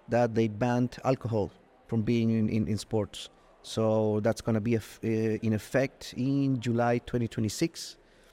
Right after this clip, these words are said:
And we have our, our front of shirt before Coolbet, uh, was a beer company. They are still in our, in our shirt. They are, uh, a main partner.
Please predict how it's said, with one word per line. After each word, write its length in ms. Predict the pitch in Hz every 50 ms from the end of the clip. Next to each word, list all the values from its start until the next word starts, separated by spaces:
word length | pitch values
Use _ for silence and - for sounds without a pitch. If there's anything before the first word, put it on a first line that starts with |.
| - - - _ _ -
And 260 | - 113 113 113 113
we 180 | 113 120 120 123
have 280 | 131 151 165 156 - - - -
our, 260 | 120 127 123 123 -
our 240 | 113 120 120 117 117
front 280 | - - - 139 127 135
of 80 | -
shirt 280 | - - - 147 131 117
before 300 | 123 113 - - 139 131
Coolbet, 840 | - - 151 156 151 143 151 156 151 143 - 123 123 117 120 120
uh, 40 | 117
was 180 | 113 127 123 131
a 40 | 117
beer 180 | 127 139 135 123
company. 520 | - - 107 107 - 113 113 131 151 165 - - - - - - -
They 120 | - 117 113
are 80 | 113
still 360 | 110 - - - 151 147 147
in 140 | 139 131 127
our, 240 | 123 123 117 113 113
in 160 | - 110 110
our 160 | 107 107 107
shirt. 200 | 104 - 135 131
They 120 | 117 113 110
are, 260 | 104 101 104 98 92
uh, 280 | 95 87 90 85 - 98
a 40 |
main 200 | 104 110 113 113
partner. 420 | - - 127 127 127 120 131 156